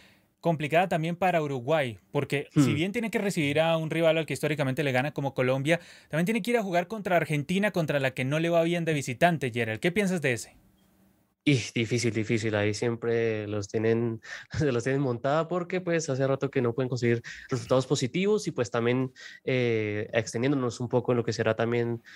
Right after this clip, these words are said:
Speaker 2: la fecha doce, tienen que ir a visitar a Brasil. Así que Uruguay también, eh, súper pendiente de sumar, tiene que sumar sí o sí contra Colombia porque, pues, los otros dos partidos perfectamente pueden ser con cero saldo de puntos.
Speaker 1: Claro, Gerald, lo que estabas mencionando, en la fecha doce, Uruguay tendrá que visitar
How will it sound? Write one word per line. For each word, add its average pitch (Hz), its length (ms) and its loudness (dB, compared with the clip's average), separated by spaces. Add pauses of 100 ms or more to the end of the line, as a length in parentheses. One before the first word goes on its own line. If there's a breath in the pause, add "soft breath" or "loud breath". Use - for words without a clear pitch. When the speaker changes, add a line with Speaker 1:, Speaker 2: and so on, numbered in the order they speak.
(160 loud breath)
Speaker 2:
la 120 140 -2
fecha 127 240 -2
doce, 127 300 0
tienen 123 240 -2
que 120 140 -6
ir 113 120 0
a 113 140 -6
visitar 110 340 0
a 131 60 4
Brasil. 117 500 0
Así 107 180 -4
que 123 160 0
Uruguay 120 420 0
también, 170 380 -2 (380 loud breath)
eh, - 140 -12
súper 127 240 -2
pendiente 127 340 -2
de 160 80 4
sumar, 160 340 -2
tiene 151 200 -2
que 160 80 -2
sumar 127 320 0
sí 139 160 -4
o 139 80 0
sí 139 120 0
contra 131 200 -4
Colombia 147 260 0
porque, 175 320 -4
pues, 175 340 0 (300 loud breath)
los 123 220 2
otros 139 200 0
dos 147 140 0
partidos 151 320 0
perfectamente 120 760 -2 (360 loud breath)
pueden 120 300 0
ser 113 280 -2
con 110 300 -2
cero 104 400 0
saldo - 340 0
de 107 120 4
puntos. - 520 -10
Speaker 1:
Claro, 151 280 0
Gerald, 131 220 0
lo 127 80 -2
que - 60 -6
estabas 156 280 2
mencionando, 139 480 -2
en 127 80 2
la 123 80 0
fecha 143 300 -2
doce, 151 360 0
Uruguay 135 400 0
tendrá 147 300 -2
que 156 100 -4
visitar 131 400 -2